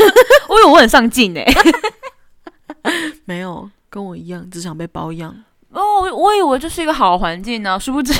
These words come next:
Speaker 1: <laughs> 就是你知道，你做久了就比较知道自己想要什么。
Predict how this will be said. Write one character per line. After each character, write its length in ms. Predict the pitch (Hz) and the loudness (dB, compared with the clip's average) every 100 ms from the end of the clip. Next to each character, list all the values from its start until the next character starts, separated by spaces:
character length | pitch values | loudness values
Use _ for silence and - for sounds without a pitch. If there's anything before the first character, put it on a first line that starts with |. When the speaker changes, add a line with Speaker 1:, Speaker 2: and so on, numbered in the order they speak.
| - 262 294 - - | -2 0 0 2 2
Speaker 1:
<laughs> 560 | - 320 302 - - | 2 -2 -2 -8 -12
就 140 | _ 254 | _ -12
是 140 | 269 | -8
你 180 | 254 175 | -8 -10
知 140 | 160 | -10
道， 200 | 190 180 | -6 -6
你 160 | 170 170 | -6 -12
做 240 | 165 277 226 | -8 -4 -4
久 220 | - 143 | -4 -8
了 60 | 135 | -8
就 80 | |
比 120 | 180 - | -10 -10
较 100 | 160 | -12
知 80 | |
道 100 | - | -12
自 120 | 160 156 | -14 -14
己 40 | |
想 200 | 156 131 | -14 -14
要 80 | 131 | -14
什 200 | - - | -16 -18
么。 360 | - - - | -20 -20 -20